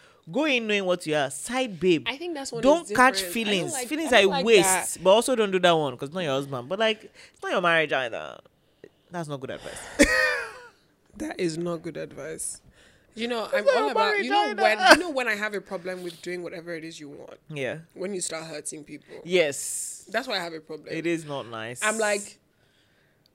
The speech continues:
Speaker 2: if you want to stand on your hands, throw your eyes in a circle, nigga, do you.
Speaker 1: Do you.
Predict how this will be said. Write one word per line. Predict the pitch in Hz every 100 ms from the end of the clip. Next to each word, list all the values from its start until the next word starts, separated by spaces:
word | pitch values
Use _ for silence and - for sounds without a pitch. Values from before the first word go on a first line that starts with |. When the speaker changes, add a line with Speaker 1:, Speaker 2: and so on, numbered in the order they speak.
| _ -
Speaker 2:
if | 202
you | 208
want | 202 196
to | 180
stand | - - 170 170 170 - 190
on | 165
your | 165
hands, | 175 170 165 165 175 - - _ _ _ _ _ -
throw | 185
your | 165
eyes | 165 170 175
in | 170
a |
circle, | - 170 - 170 165 196 _ _ _ _
nigga, | 214 233
do | 208 233
you. | 202 175 - - _
Speaker 1:
Do | -
you. | - 76 82